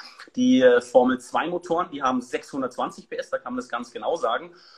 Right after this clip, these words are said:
Und da sind wir dann beim zweiten großen Unterschied. Die Formel zwei Fahrzeuge sind alle völlig identisch. Die haben alle das gleiche Chassis, das wird von einem italienischen Hersteller produziert.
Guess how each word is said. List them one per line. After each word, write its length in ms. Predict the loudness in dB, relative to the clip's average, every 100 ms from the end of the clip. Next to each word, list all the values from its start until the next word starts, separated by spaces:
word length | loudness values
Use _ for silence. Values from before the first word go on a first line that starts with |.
| _
Und 120 | 0
da 100 | 0
sind 180 | 2 -4
wir 60 | -6
dann 160 | -6
beim 160 | -4 -6
zweiten 420 | -6 -8 -6 -8
großen 360 | -8 -12 -10 -10
Unterschied. 500 | -8 -10 -12 -18 -18
Die 60 |
Formel 380 | -4 -2 -2 -6
zwei 380 | -12 -6 -4 -4
Fahrzeuge 760 | -4 -4 -4 -6 -8 -8 -12 -12
sind 300 | -12 -8 -6
alle 240 | -6 -6
völlig 340 | -10 -10 -10
identisch. 480 | -10 -10 -10 -14 -16
Die 120 | -4 -4
haben 120 | 0
alle 260 | 0 0 -2
das 160 | -10
gleiche 280 | -6 -6 -6
Chassis, 340 | -6 -6 -6 -16
das 160 | -18
wird 100 | -16
von 120 | -12
einem 100 | -10
italienischen 500 | -8 -8 -8 -10 -12
Hersteller 380 | -10 -10 -4 -2
produziert. 600 | -4 -8 -20 -20 -20 -20